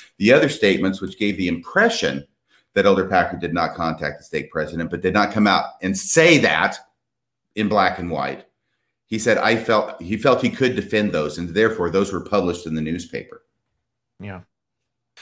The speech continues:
Speaker 2: Well, and it also reminds me, you know, Clinton's private definition, secret definition of sexual relations being different than in what he understands the wider world and the grand jury would understand. It's very similar to the footnote twenty-two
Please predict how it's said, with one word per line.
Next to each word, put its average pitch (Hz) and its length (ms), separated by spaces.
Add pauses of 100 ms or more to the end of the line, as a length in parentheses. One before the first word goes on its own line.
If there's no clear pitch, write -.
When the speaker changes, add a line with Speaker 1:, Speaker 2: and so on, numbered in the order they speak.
(200)
Speaker 2:
Well, 143 180
and 151 220
it 139 180
also 165 260
reminds 135 460
me, 120 240
you 113 160
know, 113 160
Clinton's 139 560
private 139 500
definition, 123 640
secret 139 360
definition 120 680
of 107 260
sexual 113 460
relations 110 560
being 104 240
different 131 380
than 107 280
in 113 120
what 117 240 (260)
he 120 240
understands 120 540
the 107 80
wider 107 300
world 104 400
and 110 140
the 104 60
grand 101 240
jury 104 200
would 92 140
understand. 101 440
It's 113 100
very 120 160
similar 113 320
to 117 200
the 113 140
footnote 120 460
twenty-two 123 600